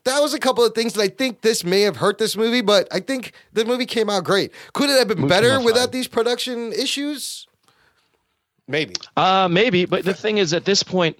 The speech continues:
Speaker 2: Marvel, you know what you're working with, with Marvel. I've, and I've read this online. Directors have to be willing to, Marvel, the way Marvel production works is they're, they're constantly overseeing everything.
Speaker 1: Yeah.
Speaker 2: They're,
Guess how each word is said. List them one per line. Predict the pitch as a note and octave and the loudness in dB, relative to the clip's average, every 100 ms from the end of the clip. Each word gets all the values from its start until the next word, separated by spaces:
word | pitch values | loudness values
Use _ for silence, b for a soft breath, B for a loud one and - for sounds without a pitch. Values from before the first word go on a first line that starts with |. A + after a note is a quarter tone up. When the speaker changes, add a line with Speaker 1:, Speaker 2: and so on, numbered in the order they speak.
| b b b b b b | b b b b b b
Speaker 2:
Marvel, | B2 D3+ F#3+ F#3+ F#3+ | 2 4 4 2 2
you | D#3+ | 2
know | F3 F3 | 2 2
what | F3+ | 2
you're | C#3+ | 2
working | C3 D#3 C#3 | 0 -2 0
with, | A#2 G#2+ | -2 -2
with | G2 | -6
Marvel. | A2 G#2+ G2+ - - | -2 -2 -2 -6 -2
I've, | B2+ C3 | -2 -2
and | C3+ B2+ | -4 -2
I've | B2 A#2 | -2 0
read | D3+ | 0
this | C3+ - | 0 0
online. | A#2 A#2 A#2 G#2+ B B _ | 0 2 0 -2 B B _
Directors | B2+ D#3 F3+ D#3 | 0 2 2 0
have | A#2+ C3+ C#3 | 2 0 0
to | C#3+ | 0
be | D3 | 2
willing | B2+ B2 B2 B2 | 2 2 2 0
to, | - A#2+ A#2 A2+ G#2+ B B B - | 0 2 2 0 -2 B B B 0
Marvel, | C3+ D3+ D3 | 2 4 2
the | C3+ | 2
way | C3+ D#3+ | 4 4
Marvel | D3 D3 C3+ | 4 2 2
production | C3 C3 B2+ | 0 0 0
works | A#2+ A#2 - | 0 -2 -4
is | A#2 G#2+ G2 | -2 -4 0
they're, | A2+ G#2+ G2+ - _ | 0 0 -2 -8 _
they're | A2+ | -6
constantly | G#2+ C3+ C3+ - C#3+ C3+ | -4 -2 -2 0 0 2
overseeing | B2 B2 B2 - A#2 A2+ | 2 0 0 0 0 0
everything. | G2+ G2+ - F#2+ A2 | -2 -4 -4 -6 -6
Speaker 1:
Yeah. | G#2+ F#2+ B | -10 -18 B
Speaker 2:
They're, | - A#2+ | 0 0